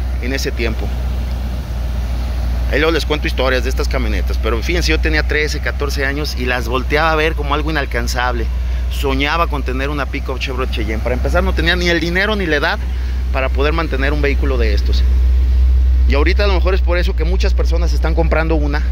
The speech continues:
Porque, dato, le falta el estéreo, pero creo que por ahí lo, lo podemos conseguir, ¿eh? Era su radio autorreversible. Tocacintas.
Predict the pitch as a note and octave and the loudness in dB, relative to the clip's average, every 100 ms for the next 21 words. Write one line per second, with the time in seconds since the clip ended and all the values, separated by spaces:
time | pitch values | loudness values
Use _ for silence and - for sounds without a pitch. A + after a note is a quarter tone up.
0 | - - - - - - - - - - | 0 0 0 0 0 2 2 4 4 6
1 | - A#2 A#2+ - - G#2+ G2+ - - - | 6 6 6 6 6 6 6 8 8 8
2 | - - - - - - - - - - | 8 8 8 6 8 8 8 6 6 6
3 | - - - - - - - - - - | 6 6 6 8 8 8 8 8 6 6
4 | - - C3+ - - - D3+ D#3 D#3 D3+ | 6 6 6 6 6 6 6 6 6 6
5 | C#3+ - D3+ D#3+ E3+ - - - - - | 6 6 6 6 6 6 6 6 6 6
6 | - - - F#2+ G2+ B2 - C3 G#2 G#2 | 6 4 2 0 -6 -8 -8 -8 -8 -8
7 | A2+ G2+ - F#2+ F#2+ G2 A2+ G2 F2 D#2+ | -10 -14 -16 -20 -16 -16 -16 -16 -14 -12
8 | D#2+ E2+ A2+ - - - - - - - | -10 -10 -10 -14 -20 -20 -20 -20 -16 -14
9 | - - - - - - G#2+ A#2 G2 G2+ | -12 -14 -16 -20 -20 -6 -4 -2 -4 -2
10 | A2+ B2+ B2+ G#2 F#2+ F#2 F2+ - C3 D#3 | -2 -4 -6 -8 -6 -8 -8 -8 -8 -10
11 | - - - - - - - - - - | -12 -20 -20 -20 -20 -20 -20 -20 -20 -20
12 | - - - - F#2+ F2+ F2+ G2+ F#2+ F2+ | -20 -20 -18 -8 -6 -6 -8 -6 -8 -6
13 | F#2 - | -8 -8